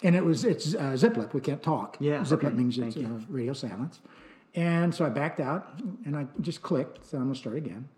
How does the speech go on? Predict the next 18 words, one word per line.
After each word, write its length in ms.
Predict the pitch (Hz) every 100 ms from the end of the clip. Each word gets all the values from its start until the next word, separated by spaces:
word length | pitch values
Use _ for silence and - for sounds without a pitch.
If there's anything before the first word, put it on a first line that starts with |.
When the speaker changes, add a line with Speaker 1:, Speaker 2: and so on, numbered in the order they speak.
| _
Speaker 1:
And 100 | -
I 20 |
started 360 | - 135 131 139
in, 260 | 110 143 175 - _ _ _ _ 147
and 100 | 156
I 40 |
missed 260 | 208 220 -
again. 200 | - - _ _ _
Speaker 2:
Hmm. 160 | 165 123 - - _ _ _ _ _ -
Speaker 1:
So 120 | 131
this 180 | 180 190
is 120 | 151
not 220 | 131 165
right, 240 | 85 98 -
so 120 | 104
I 100 | 113 113 - -
backed 220 | 95 -
out. 220 | 95 -